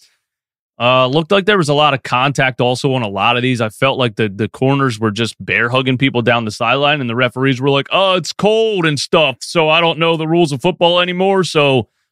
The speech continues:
uh, we're not calling anything the whole game." Um, but they, they opened up a little bit in the second half. And, you know, Jalen hit A J on some deep ones. He hit Devontae on some deep ones. I mean, we really got it going, and, uh, he finishes the game with three hundred fifteen yards.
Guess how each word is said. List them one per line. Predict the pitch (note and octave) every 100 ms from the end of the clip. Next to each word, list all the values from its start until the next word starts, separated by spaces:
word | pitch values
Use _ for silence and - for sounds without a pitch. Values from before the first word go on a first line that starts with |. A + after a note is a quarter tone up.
| -
uh, | B2+ C3+ C#3 C3+ C3 B2+ B2 A#2+ A#2+ A2+
we're | B2+ C3
not | B2+ A#2
calling | B2+ A#2 A2
anything | A#2 G#2+ A2 F#2+
the | G2+
whole | G#2 G2+
game." | F#2 F2 _ _ _ _ _ _ _ _ _ -
Um, | B2+ C3 B2+ A#2+
but | B2
they, | C3+ C3
they | C3+
opened | D#3 D#3+ D#3
up | D#3
a | D3
little | D3+
bit | D3+ D3
in |
the | C3+
second | C3+ D3 C3
half. | C#3+ C#3+ A2+ _ _ _ _ _ _ _ _ _ _ _ _
And, | - C#3 C3
you | C#3
know, | B2 A2 A#2 -
Jalen | A#2+ C3 B2+ B2+
hit | B2 A#2 - -
A | B2 C3
J | B2 C3 C3
on | B2+
some | B2 A#2+
deep | A2 D3 C#3 C3+
ones. | C#3 C3+
He | B2+
hit | B2+
Devontae | A2+ A2 B2 B2 B2 C3 C3
on | B2
some | A#2 A2
deep | A2+ C3 A2
ones. | A#2+ A#2+ A#2
I | A2
mean, | A2 G#2+ G#2 G#2+
we | A#2
really | A2 A#2 A#2
got | A2+ G#2+ G#2+
it | G2
going, | A#2 A2+ A2 G#2
and, | G2+ G2+
uh, | G2 F#2+ F#2 F#2
he | A2+
finishes | A2 A#2+ A2+ G#2
the |
game | A2 G#2+
with | G#2+
three | A#2+
hundred | A#2 A2 G2+
fifteen | B2 G#2+ A#2+ A2+
yards. | A2 A2 A2 G#2 -